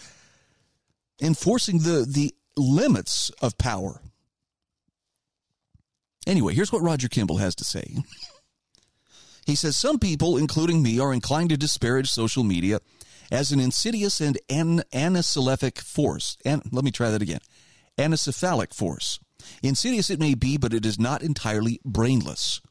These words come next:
As proof," he says, "I offer the fact that I just learned the valuable word quackerwadger from a tweet proffered from a friend." So who or what is a quackerwadger? Well, it is, my friend observed, the perfect word to describe the current president of the United States, Joe Biden.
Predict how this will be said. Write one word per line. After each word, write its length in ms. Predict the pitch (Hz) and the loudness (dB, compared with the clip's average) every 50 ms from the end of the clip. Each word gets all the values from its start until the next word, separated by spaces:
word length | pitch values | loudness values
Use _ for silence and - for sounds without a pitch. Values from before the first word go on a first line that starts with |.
| _ _ _ _ _ _ _ _ _ _ - - - | _ _ _ _ _ _ _ _ _ _ -20 -14 -6
As 200 | - 113 117 - | -2 -2 -2 -2
proof," 400 | - - - 247 277 196 139 - | -4 -2 0 2 2 2 2 2
he 100 | - 120 | 0 -2
says, 320 | 107 - 123 110 110 143 - - - - - | 0 0 0 0 0 0 -2 -6 -10 -6 -2
"I 100 | - 123 | 0 0
offer 240 | 147 185 233 - 220 | 2 2 0 0 0
the 80 | 185 170 | -2 0
fact 260 | - 165 151 156 - | -2 -2 -2 0 -2
that 120 | 156 131 | 0 0
I 80 | 127 123 | 0 0
just 180 | 113 185 - | 0 -2 -2
learned 200 | - 170 175 175 | 0 0 0 0
the 60 | 147 110 | 0 0
valuable 420 | 101 120 139 165 160 151 156 131 | 0 0 2 2 2 2 2 2
word 220 | 110 117 135 143 - - - - _ _ _ - | 4 2 2 0 -2 -8 -20 -20 _ _ _ -6
quackerwadger 920 | - - 233 254 233 - 165 139 120 110 107 107 101 95 95 101 131 185 - _ _ _ _ _ - | -2 0 0 0 2 2 0 2 2 2 2 2 0 0 0 0 -2 -2 -2 _ _ _ _ _ -6
from 180 | - 143 151 151 | -2 0 2 2
a 60 | 147 | 0
tweet 360 | - - 240 254 202 196 - | 0 0 -2 -2 -2 -2 -4
proffered 380 | - - 165 151 - 170 160 - | 0 0 0 0 0 0 -2 0
from 160 | - 135 135 | 0 0 0
a 60 | 147 | 0
friend." 420 | - - 233 220 120 85 76 69 - _ _ _ _ _ _ _ _ _ _ _ - | 0 0 0 0 0 -2 -4 -8 -10 _ _ _ _ _ _ _ _ _ _ _ -4
So 160 | - 143 120 | -2 0 2
who 160 | 135 214 285 | 2 4 4
or 120 | 277 214 151 | 4 2 2
what 200 | - 208 208 196 | 2 2 2 2
is 100 | 180 170 | 0 -2
a 60 | 151 | -4
quackerwadger? 720 | - - 208 208 - 190 175 165 165 156 156 147 170 185 | 0 2 2 2 4 2 4 4 4 2 2 2 2 2
Well, 240 | 160 123 127 156 170 - - - - - - | 2 2 2 0 -2 -4 -10 -20 -16 -8 -4
it 100 | - 175 | -2 0
is, 160 | 165 135 - | 0 0 0
my 120 | - 123 117 | 0 -2 -2
friend 260 | - - 113 110 123 | 0 0 0 2 0
observed, 440 | 127 101 107 110 123 165 190 160 113 | 0 -2 0 0 0 0 0 -2 -4
the 80 | 120 | -4
perfect 380 | - - - 254 247 254 214 156 | -2 -2 -2 -2 0 -2 -2 0
word 220 | 131 135 147 156 151 | 2 2 2 2 -2
to 80 | 151 | -2
describe 520 | 143 156 160 - - 123 101 101 110 110 - - - - - | -2 -2 -2 -2 -2 -2 0 0 0 -2 -4 -14 -20 -16 -8
the 100 | - 107 | -8 -4
current 260 | - 104 98 113 98 | -2 0 0 0 0
president 440 | - - 107 101 117 117 117 127 131 | -2 -2 -2 -2 -2 -2 0 0 0
of 80 | 127 107 | 0 0
the 80 | 113 | 2
United 340 | 117 120 139 139 151 175 175 | 0 2 2 0 0 -2 -2
States, 400 | - - 262 233 - - - - | -2 -2 -2 -2 -4 -4 -6 -6
Joe 180 | - 95 98 - | -4 -2 -2 0
Biden. 400 | 123 151 165 160 - - 80 | 0 0 -2 -2 -4 -6 -10